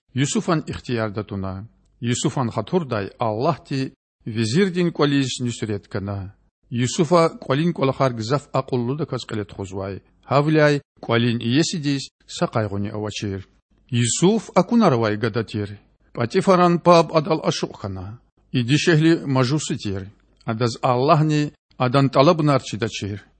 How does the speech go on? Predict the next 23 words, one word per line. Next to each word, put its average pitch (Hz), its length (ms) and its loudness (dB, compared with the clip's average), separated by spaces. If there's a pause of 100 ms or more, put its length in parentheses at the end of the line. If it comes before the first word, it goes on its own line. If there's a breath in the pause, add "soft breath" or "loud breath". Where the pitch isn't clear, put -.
Хавляй 165 540 4
даз 151 360 0 (140)
Юсуф 127 540 2
рекай 139 380 2
кудис 131 520 -4 (220)
адах 165 360 4
галаз 147 400 2
зинавилериз 131 960 0
канхана. 101 720 -6 (280)
Амма 127 600 4
Юсуфас 151 880 0
Аллах 127 420 0
кандай. 98 680 -6 (260)
Ада 127 260 4
ди 151 160 2
шехлидин 156 520 4
Аллахун 135 400 2
риз 127 300 -4
ябганач, 110 720 -2 (200)
ва 110 160 -2
ди 120 160 0
шехлидис 113 640 -2
лахана. 101 540 -6